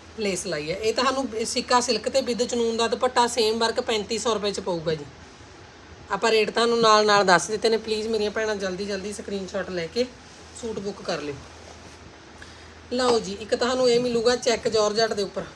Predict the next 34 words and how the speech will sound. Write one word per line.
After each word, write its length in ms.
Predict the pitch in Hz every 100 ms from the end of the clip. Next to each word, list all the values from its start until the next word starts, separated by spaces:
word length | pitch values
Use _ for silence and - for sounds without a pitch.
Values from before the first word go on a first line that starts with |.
| - - - - - - - - - - -
ਦੇਖੋ 300 | 190 180 -
ਜੀ, 500 | 156 - - - 214
ਇਹ 100 | 220
ਸੂਟ 240 | 220 226 214
ਆਪਣੇ 260 | 208 208
ਕੋਲ 120 | 208
ਇਸ 140 | 208 196
ਤਰ੍ਹਾਂ 240 | - 202
ਰੈਡੀ 360 | 196 175 190 214
ਹੈ, 100 | 233 - - - -
ਸੇਮ 360 | - 214 214
ਕਲਰ 280 | 226 214 196
ਹੈ। 160 | 214 220 -
ਜੇ 160 | 190 202
ਮੇਰੀ 160 | 202
ਭੈਣ 300 | 202 226 220
ਨੂੰ 120 | 208 202
ਚਾਹੀਦਾ 400 | 196 180 190 214
ਤਾਂ 100 | 208
ਜਲਦੀ 340 | 196 180 202
ਜਲਦੀ 240 | 202 196
ਬੁੱਕ 240 | 202 196 196
ਕਰ 220 | 196 185
ਲਓ 140 | 190
ਜੀ। 140 | 208 226 - - - - -
ਘੇਰ 200 | 240 226
ਦੇ 100 | 202
ਉੱਪਰ 200 | 214 226
ਵਰਕ 280 | 214 208 202
ਮਿਲੂਗਾ 360 | 240 233 220 214
ਤੁਹਾਨੂੰ 300 | 226 226 226
ਇਸ 100 | 220
ਤਰ੍ਹਾਂ 260 | 226 220
ਦਾ। 140 | 226